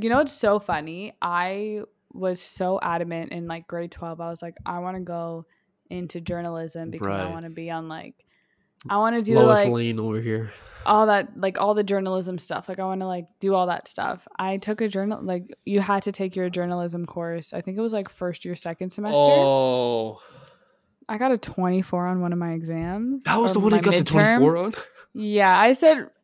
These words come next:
Speaker 1: "I guess I'm not doing journalism. I guess that's not my path."
Speaker 2: Real shit, I don't know how I passed that course either.
Speaker 1: I passed the course.
Speaker 2: <sighs>
Speaker 1: I just failed the midterm. Twenty-four percent. I never showed my parents. I said, "We are not gonna talk about
Speaker 2: Well,
Speaker 1: that."
Speaker 2: they'll know now.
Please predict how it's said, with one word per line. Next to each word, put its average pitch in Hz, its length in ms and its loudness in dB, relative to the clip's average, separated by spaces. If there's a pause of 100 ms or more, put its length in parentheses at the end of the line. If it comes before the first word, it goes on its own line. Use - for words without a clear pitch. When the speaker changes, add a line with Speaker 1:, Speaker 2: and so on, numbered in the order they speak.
(320)
Speaker 1:
"I 302 120 10
guess 480 160 10 (120)
I'm 233 200 0
not 233 260 4
doing 247 260 10
journalism. 233 480 10 (400)
I - 60 2
guess 226 220 4
that's 247 240 6
not 226 200 8
my 208 200 6
path." 214 420 0
Speaker 2:
Real 117 140 -6
shit, 113 160 -2
I - 40 2
don't 117 100 -2
know 123 100 -2
how 107 100 -6
I 104 60 -6
passed 107 220 -8
that 104 120 -12
course - 240 -16
either. 107 220 -16 (1000)
Speaker 1:
I 262 100 8
passed 311 320 4
the 202 100 0
course. 180 580 4
Speaker 2:
<sighs> - 20 -10
Speaker 1:
I 202 140 2
just 196 340 -6
failed 214 400 0
the 180 80 -4
midterm. 208 680 -6 (920)
Twenty-four 254 640 4
percent. 202 760 -2 (200)
I 220 140 4
never 202 320 4
showed 190 200 2
my 185 120 -4
parents. 190 560 -8
I 202 100 -2
said, 190 260 -8
"We 190 80 -2
are 190 80 -2
not 185 120 -6
gonna 180 140 -6
talk 175 180 -8
about 175 180 -6
Speaker 2:
Well, 117 180 2
Speaker 1:
that." 113 100 -4
Speaker 2:
they'll 110 160 0
know 107 200 0
now. 107 380 -4